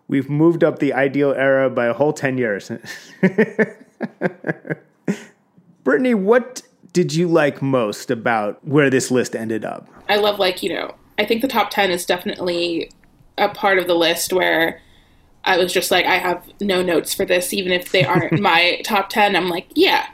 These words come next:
Speaker 2: that's a great top ten." Like, that's, like, a perfect,
Speaker 1: <laughs>
Speaker 2: to me, unimpeachable top ten of kind of the canon of music, and kind of spans a lot and sees a lot of, you know,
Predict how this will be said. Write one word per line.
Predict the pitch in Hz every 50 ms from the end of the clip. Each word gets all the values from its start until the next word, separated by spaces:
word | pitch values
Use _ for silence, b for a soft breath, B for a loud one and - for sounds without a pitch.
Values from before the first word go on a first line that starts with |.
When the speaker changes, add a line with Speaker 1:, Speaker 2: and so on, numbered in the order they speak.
| _ -
Speaker 2:
that's | 240 247 - 285
a |
great | 277 - 247 240 233 -
top | - - 226 202 -
ten." | - 262 175 113 -
Like, | 185 180 -
that's, | 185 185 -
like, | 196 -
a | 185 170
perfect, | - - 180 196 190 170 190 180 170 - 165 - - b b b b b
Speaker 1:
<laughs> | b b b - -
Speaker 2:
to | - 254
me, | 233 233 226 214 -
unimpeachable | - 202 202 190 196 - 196 - - - 180 160 156 151 151 - - - -
top | - 170 - - -
ten | - 180 147 139 139 113 - - -
of | 135 110 80 82 - - - - _ _ -
kind | - 190 175 143
of | - -
the | - -
canon | - - 196 156 151 156 143 135
of | 113 -
music, | 175 170 175 - 170 156 - -
and | - -
kind | - 196 190 202
of | 202
spans | - - - 240 254 269 269 262
a | 240
lot | 233 226 220 220 196
and | 175 175 - - B B B B B B B
sees | B - 240 226 220
a | 226 202
lot | 196 180 180 180
of, | 185 185 185 185 185 -
you | - 196 190
know, | 180 165 147 120 110 -